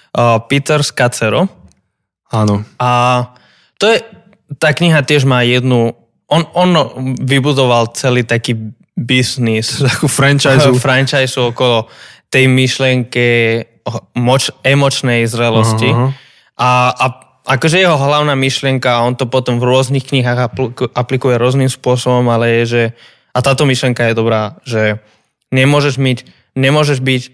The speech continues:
Speaker 1: duchovne zrelý človek, pokiaľ nie si emočne zrelý
Speaker 2: Mhm.
Speaker 1: človek. Musíš sa starať nielen... On, on to rieši veľmi z toho kresťanského
Speaker 2: Mhm.
Speaker 1: pohľadu, že ako, ako kresťan nestačí len mať nejaké duchovné disciplíny a vybudovať nejaký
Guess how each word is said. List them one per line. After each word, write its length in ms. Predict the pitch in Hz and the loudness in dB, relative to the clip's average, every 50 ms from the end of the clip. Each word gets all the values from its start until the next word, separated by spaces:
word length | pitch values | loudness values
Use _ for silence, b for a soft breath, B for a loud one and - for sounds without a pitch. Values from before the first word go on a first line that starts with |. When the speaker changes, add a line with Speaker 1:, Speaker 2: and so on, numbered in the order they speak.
| b b b b b b b _ - | b b b b b b b _ -8
Speaker 1:
duchovne 640 | 127 131 139 131 - 151 139 135 135 131 127 123 120 120 123 120 - _ - | -2 -2 -2 0 0 0 0 2 2 0 0 0 0 -2 -4 -6 -12 _ -12
zrelý 420 | - 120 123 123 123 123 123 123 | -6 -2 0 0 2 2 2 0
človek, 480 | 117 - - 117 110 107 110 113 113 - | -2 -2 -4 -2 -2 0 0 -2 -4 -4
pokiaľ 400 | - 117 110 - 120 113 110 110 | -4 -6 -4 -2 -2 -2 -2 -2
nie 160 | 113 113 110 | -2 -2 -4
si 240 | - - 113 - - | -4 -6 -8 -8 -6
emočne 760 | - 120 120 120 120 120 117 - - - 120 113 107 110 123 _ | -4 -2 0 0 0 0 -2 -2 -4 -4 -4 -4 -4 -6 -8 _
zrelý 360 | - - 113 117 113 110 107 110 | -10 -8 -4 -2 -2 -2 -2 0
Speaker 2:
Mhm. 80 | 117 | 0
Speaker 1:
človek. 280 | 117 120 117 110 110 107 | 2 2 2 2 2 0
Musíš 360 | 113 117 120 123 - 135 123 | 0 -2 -2 -2 -2 -4 -4
sa 100 | - 123 | -4 -4
starať 300 | - - 123 117 113 113 | -4 -2 -4 -2 -2 -2
nielen... 460 | 110 113 117 123 131 135 131 127 123 b b b b b b b b b b b b _ - - - _ - _ _ _ _ | -2 -2 -2 0 0 0 -2 -2 -4 b b b b b b b b b b b b _ -20 -20 -20 _ -20 _ _ _ _
On, 220 | - 151 156 147 131 - | -2 0 0 0 0 0
on 120 | 151 139 | -2 -2
to 120 | 127 120 131 | 0 0 0
rieši 240 | 131 135 131 - | 0 0 0 0
veľmi 260 | 135 127 131 127 123 117 | 0 0 2 2 0 0
z 80 | - - _ - - - | -2 -6 _ -18 -16 -8
toho 220 | - 123 117 117 | -4 -4 -2 -2
kresťanského 580 | 113 - 131 127 - 123 113 - - 120 110 113 | -2 -2 -2 -2 -2 -4 -6 -4 -4 -2 -2 -2
Speaker 2:
Mhm. 80 | 117 | 0
Speaker 1:
pohľadu, 400 | 110 117 117 123 123 117 110 107 110 110 | 0 0 0 2 2 0 0 0 0 0
že 120 | 113 120 113 | 0 0 -2
ako, 340 | 113 - 120 117 - - 117 | -2 -2 -4 -4 -2 -2 -2
ako 240 | - - 117 - 117 | -2 -2 -2 -2 -4
kresťan 720 | - - 127 139 156 - - - 120 117 117 120 110 - | -2 0 0 0 0 0 -2 -2 -2 0 0 -2 -4 -6
nestačí 580 | 123 117 117 131 123 - - 127 120 - - | -4 -2 -2 -2 -2 -2 -4 -4 -4 -2 -2
len 240 | 120 113 117 117 117 | -2 0 0 0 0
mať 180 | 113 113 113 110 | 0 -2 -2 -2
nejaké 240 | 113 117 113 113 117 | -2 -2 -2 -2 -4
duchovné 480 | 107 117 127 123 - 131 127 131 127 120 | -4 -4 -4 -4 -2 -2 0 0 0 0
disciplíny 640 | 120 123 - - - 117 120 - 123 120 120 127 120 | -2 -4 -4 -4 -8 -8 -6 -4 -2 -2 0 0 0
a 140 | 113 107 107 | 0 -2 -2
vybudovať 460 | 120 127 117 127 123 123 120 120 117 | -4 -4 -2 -2 -2 0 0 0 0
nejaký 320 | 120 120 117 117 - 123 | 0 -2 -2 -4 -4 -6